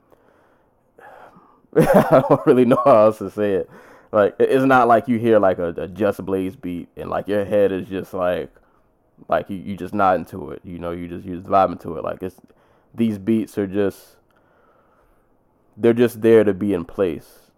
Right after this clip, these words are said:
I, I guess. And I, I, I don't, I don't wanna bash it, 'cause like I said, the, the, the beats aren't bad. It's just, they're just there, I, I guess. If th-, that's kinda the only way I can describe it. They're just there. They, they do enough to get done what needs to get done,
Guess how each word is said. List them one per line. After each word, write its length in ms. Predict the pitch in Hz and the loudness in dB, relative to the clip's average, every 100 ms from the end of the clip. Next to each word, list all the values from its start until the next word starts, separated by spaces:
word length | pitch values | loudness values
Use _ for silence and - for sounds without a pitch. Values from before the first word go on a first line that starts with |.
| - | -10
I, 200 | - 80 | -6 -8
I 40 | |
guess. 540 | - 80 - _ _ _ | -6 -10 -10 _ _ _
And 160 | - 101 | -6 0
I, 80 | 110 | 0
I, 640 | - 104 - - _ - | 0 -4 -4 -16 _ 0
I 40 | 123 | 4
don't, 100 | 120 | 6
I 60 | |
don't 240 | 120 120 110 | 6 4 4
wanna 180 | 104 87 | 0 0
bash 380 | 92 98 87 | 2 2 2
it, 80 | - | -10
'cause 100 | 104 | -2
like 100 | 104 | 0
I 40 | 101 | 0
said, 160 | 98 | -4
the, 80 | 87 | -4
the, 200 | 101 95 - | -6 -8 -6
the 120 | 104 | -6
beats 320 | 101 117 - | -2 -2 -2
aren't 320 | 101 98 76 | 0 0 0
bad. 280 | 95 98 87 | 2 4 2
It's 120 | 90 | -4
just, 420 | 90 90 - _ - | -10 -12 -12 _ -4
they're 120 | 107 | -2
just 220 | 110 101 | -2 -4
there, 420 | 101 87 - - - | -4 -2 -4 -10 -10
I, 220 | - - | -8 -4
I 40 | 87 | -6
guess. 340 | 87 80 98 _ - | -6 -12 -12 _ -14
If 180 | 92 - - | -14 -14 -10
th-, 120 | 101 | 0
that's 240 | 127 135 - - - | 2 2 0 -10 2
kinda 200 | 170 139 | 4 6
the 140 | 117 | 4
only 200 | 117 107 | 2 0
way 160 | 98 98 | 0 0
I 120 | 92 | 0
can 200 | 98 87 | -4 -12
describe 400 | 80 82 82 - | -12 -10 -10 -12
it. 100 | - _ _ _ - | -18 _ _ _ -2
They're 120 | 113 | 2
just 240 | 117 107 95 | 2 0 -4
there. 280 | 87 65 - _ _ _ _ - | -6 -6 -12 _ _ _ _ -6
They, 380 | 98 95 90 | -2 -2 -4
they 160 | 69 92 | -6 -6
do 260 | 101 135 127 | 2 6 6
enough 340 | 113 113 107 - _ _ _ _ | 6 6 4 0 _ _ _ _
to 180 | - 87 | -12 -10
get 240 | 90 107 | -4 -2
done 320 | 101 107 101 95 | 2 2 2 0
what 180 | 90 | -4
needs 360 | 104 101 101 - | -4 -4 -4 -8
to 100 | 98 | -10
get 180 | 87 82 | -10 -2
done, 440 | 104 104 98 92 | 0 2 0 -6